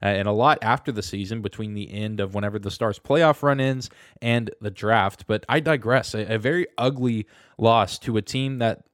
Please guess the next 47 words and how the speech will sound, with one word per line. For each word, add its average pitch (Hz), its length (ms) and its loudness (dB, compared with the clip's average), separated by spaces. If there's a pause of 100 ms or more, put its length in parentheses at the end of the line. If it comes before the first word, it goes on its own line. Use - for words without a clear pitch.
(120)
on 117 280 -4 (220)
all 139 380 4
areas 113 320 2
of 107 120 -2
the 101 100 -6
ice, 107 240 2
the - 80 -10
Maple 117 260 -2
Leafs 143 220 -2
are 123 180 2
better 110 300 0
than. 95 160 -10
They 101 120 -4
have 120 240 0
the 135 100 -2
better 131 280 -4
roster 113 360 0
than 123 120 -2
the 117 80 -4
Coyotes, 113 540 0 (260)
but - 80 -10
the - 60 -20
Coyotes 233 400 0
historically 151 640 0
have 117 220 0
given 131 200 -2
the 117 60 -2
Leafs 117 320 -4
trouble 120 480 0 (380)
in 131 300 -2
their 120 300 0
own 117 300 -2 (180)
building. 120 380 -2
But 110 180 0
even 208 240 -2
if - 180 -10
you 165 400 -6
go 123 160 2
past 131 320 0
that 113 200 2
game, 110 220 -4
you 113 120 -2
look 123 160 -2
at 147 80 0
the 160 80 -2
two 147 220 2
wins, 113 360 0